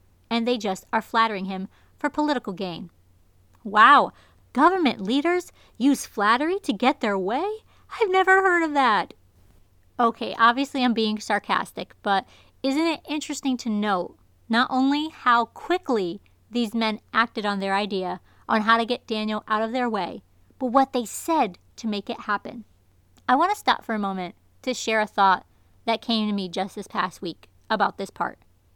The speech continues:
King Darius, out of ignorance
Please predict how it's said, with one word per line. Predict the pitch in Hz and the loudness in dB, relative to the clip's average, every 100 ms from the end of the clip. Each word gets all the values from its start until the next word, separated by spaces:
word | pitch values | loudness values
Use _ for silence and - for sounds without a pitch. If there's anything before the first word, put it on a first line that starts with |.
| _ _ _ _ _ | _ _ _ _ _
King | - 330 370 | -4 -2 -2
Darius, | 359 240 185 180 - - _ _ _ _ _ - | 2 2 2 -2 -8 -20 _ _ _ _ _ 2
out | 240 - | 2 2
of | 214 - 262 | -2 -4 -4
ignorance | 262 294 302 302 - - | 0 0 0 -4 -8 -18